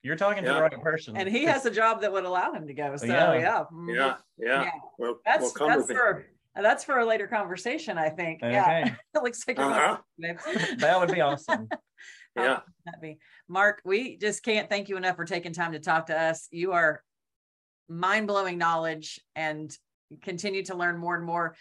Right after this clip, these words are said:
Speaker 3: We learn from you and you continue to learn more from your trips. And so we just thank you for taking time just to share a little glimpse into your Indiana
Speaker 2: No.
Speaker 3: Mark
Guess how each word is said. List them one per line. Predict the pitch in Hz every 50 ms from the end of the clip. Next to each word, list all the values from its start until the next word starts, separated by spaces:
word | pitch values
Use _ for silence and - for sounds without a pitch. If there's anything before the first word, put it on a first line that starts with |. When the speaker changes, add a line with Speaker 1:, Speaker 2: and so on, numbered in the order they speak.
| - _ -
Speaker 3:
We | 180 196 202
learn | 202 202 202 196 196
from | 185 175
you | 175 190 196 202 190 170
and | 156 170
you | 202 214
continue | 214 220 208 214 208 202 202 180
to | 175
learn | 175 185 185 185 185
more | 185 185 180 180 180
from | 175 160
your | 160 156 151
trips. | 147 - 202 185 180 180 180 - - 165
And | 151 151 147
so | - - 160 156
we | 170 180
just | 175 208 202 -
thank | - 180 175
you | 180 175
for | 175 170
taking | 170 170 170 165 165 160
time | 180 165 160 165
just | 165 165 165 -
to | 151
share | 151 - - 175 170 170 170 160 165
a | 143 147
little | 151 165 175 185 185 185 - 160
glimpse | 160 170 175 175 175 160 - -
into | 165 156 143 - 165
your | 156 156 147 143 143 - _ _ _ _ _ _ _ -
Indiana | 160 170 170 170 170 160 156 156
Speaker 2:
No. | 156
Speaker 3:
Mark | 156 156 156 -